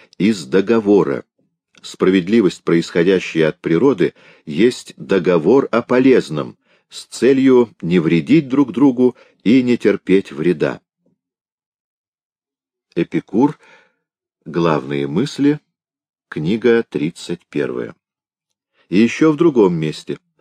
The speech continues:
Справедливость не есть нечто само по себе, но в сношениях людей друг с другом, в каких бы то ни было местах, всегда она есть некоторый договор о том, чтобы не вредить и не терпеть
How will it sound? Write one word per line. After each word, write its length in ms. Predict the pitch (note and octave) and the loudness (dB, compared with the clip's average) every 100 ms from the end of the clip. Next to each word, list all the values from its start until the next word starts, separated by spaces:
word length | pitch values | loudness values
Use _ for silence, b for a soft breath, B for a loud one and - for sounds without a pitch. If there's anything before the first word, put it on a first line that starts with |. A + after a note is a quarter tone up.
| _ _ _ _ - | _ _ _ _ -20
Справедливость 880 | - G2+ G#2 G2 A2 B2 A#2+ - | -4 0 2 2 2 2 2 -2
не 120 | F#2 F#2+ | 0 2
есть 400 | G#2 D3+ - - | 2 2 -2 -2
нечто 380 | G#2 F#2 - | 0 0 -4
само 340 | C#3 F#2+ F2+ E2+ | -6 -2 -2 -2
по 120 | - | -4
себе, 480 | - D#2+ D2 C#2+ - b b b | -6 -4 -2 -4 -6 b b b
но 180 | E2 F#2+ | -2 -2
в 80 | - | -2
сношениях 720 | F#2 F#2 A2 G#2 G2+ F#2+ - | -6 -2 0 2 0 -2 -4
людей 480 | F2 F#2 G2 F#2+ b b | -2 2 2 0 b b
друг 300 | - F2+ E2+ | -2 0 0
с 60 | D2 | -4
другом, 520 | F3+ B3 F#2 C2+ A#1 _ _ _ _ b | -2 0 -2 -4 -10 _ _ _ _ b
в 100 | - | -8
каких 380 | - F#2+ A2 F#2 | -2 -2 0 0
бы 100 | F#2 | 0
то 100 | G2+ | 0
ни 140 | G2+ G2 | 0 0
было 200 | F#2 F2+ | 2 2
местах, 500 | F2+ - G#2+ G#2+ - | -2 -4 -6 -6 -8
всегда 520 | - F#2 D2+ G#2 G2+ | -4 -4 0 -2 0
она 140 | G2+ | 0
есть 440 | F2+ F2 G2 - - | 0 0 0 -4 -6
некоторый 560 | E2+ F#2+ - F2+ F2+ | -4 -4 -4 0 0
договор 720 | D2+ F#2 G2 G#2 G#2+ F#2 - _ b b | 2 0 0 0 2 2 0 _ b b
о 140 | E2 D#2 | -8 0
том, 180 | G#2 | 0
чтобы 540 | F#2+ - E2+ E2 D#2+ - | 0 -2 0 2 2 0
не 180 | D#2 D#2+ | -4 -6
вредить 600 | C#3 - F2 B3 D#3 - b b b | -4 -6 0 0 0 -6 b b b
и 160 | F#2+ A#2+ | -2 0
не 140 | B2+ | 0
терпеть 720 | - A2+ - D#2 D#2 - - | -2 -2 -2 -2 -2 -6 -20